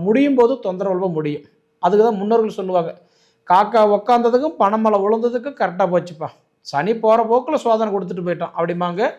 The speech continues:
அதனால கொஞ்சம் கவனமா இருந்துக்கிறது எனக்கு தெரிஞ்சு கும்பராசிக்கு நல்லது. நீரும் நெருப்பு, எண்ணெய், தண்ணி, வண்டி, வாகனம் கொஞ்சம் கவனமா இருக்கிறது நல்லது. இந்த பாதிப்பெல்லாம் வரக்கூடாதுன்றதுனால தான் நான் என்ன சொல்றேன்னா, சுப விரயம் பண்ணுங்க.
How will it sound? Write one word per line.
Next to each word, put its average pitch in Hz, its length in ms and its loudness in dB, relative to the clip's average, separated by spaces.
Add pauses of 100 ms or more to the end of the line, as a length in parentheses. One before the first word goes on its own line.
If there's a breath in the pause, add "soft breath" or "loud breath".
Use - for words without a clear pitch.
(380 soft breath)
அதனால 160 300 0 (120)
கொஞ்சம் 202 280 -2
கவனமா 202 360 0 (120)
இருந்துக்கிறது 185 480 -4 (200)
எனக்கு 185 200 -2 (100)
தெரிஞ்சு 208 320 -2 (300)
கும்பராசிக்கு 185 520 -2 (100)
நல்லது. 180 320 0 (500 soft breath)
நீரும் 262 600 4
நெருப்பு, 233 380 4 (240)
எண்ணெய், 240 400 -2
தண்ணி, 214 280 0 (120)
வண்டி, 208 300 -2 (140)
வாகனம் 180 420 2 (120)
கொஞ்சம் 233 320 0
கவனமா 185 360 0
இருக்கிறது 175 400 -6
நல்லது. 156 280 -6 (520 soft breath)
இந்த 247 280 2 (180)
பாதிப்பெல்லாம் 269 600 2 (100)
வரக்கூடாதுன்றதுனால 254 1080 2
தான் 240 160 -4
நான் 190 160 -4
என்ன 214 120 -8 (120)
சொல்றேன்னா, 185 340 -4 (160)
சுப 247 340 2 (100)
விரயம் 220 460 0
பண்ணுங்க. 170 320 -4